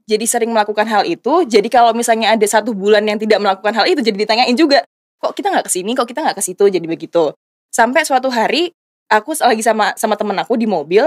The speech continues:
kita ngeliat ada homeless di jalan. Temen aku bilang, "Eh, kasih kali ya," gitu, "ada receh nggak atau apa," gitu, minimal yang ada di mobil. Itu pun aku masih um-, mungkin kelas enam S D kali ya. Dan temen aku bilang, "Iya ya, kasihan ya, tapi, ah, nggak ada."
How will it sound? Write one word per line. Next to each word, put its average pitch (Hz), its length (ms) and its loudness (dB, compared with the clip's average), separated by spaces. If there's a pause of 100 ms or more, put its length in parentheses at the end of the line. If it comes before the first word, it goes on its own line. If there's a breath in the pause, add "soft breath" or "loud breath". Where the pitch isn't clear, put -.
(120)
kita 277 240 0
ngeliat 269 220 0
ada 226 160 2
homeless 240 440 2
di 202 120 -8
jalan. 160 340 2 (560)
Temen 202 240 -4
aku - 220 -4
bilang, 277 420 2
"Eh, 262 160 -12 (100)
kasih 233 300 -6
kali 262 300 0
ya," 208 160 4
gitu, 214 180 -4
"ada 214 160 2
receh 202 320 2
nggak 302 240 2
atau 226 140 2
apa," 220 320 2
gitu, 208 180 -6
minimal 196 300 -6
yang 220 100 -4
ada 202 140 -4
di 180 80 -10
mobil. 190 320 0
Itu 180 160 -4
pun 240 120 -6
aku 254 160 -4
masih 277 320 -4
um-, 202 160 2
mungkin 262 380 -2 (520)
kelas 208 280 0
enam 208 180 -4
S - 180 -2
D 208 120 2
kali 170 240 0
ya. 90 160 -6 (320)
Dan 196 240 0
temen 196 160 -6
aku 196 160 -6
bilang, 226 480 0
"Iya 247 180 0
ya, 277 120 4
kasihan 277 340 0
ya, 285 120 -2
tapi, 285 440 -2
ah, 262 160 -6
nggak 214 220 2
ada." 240 120 0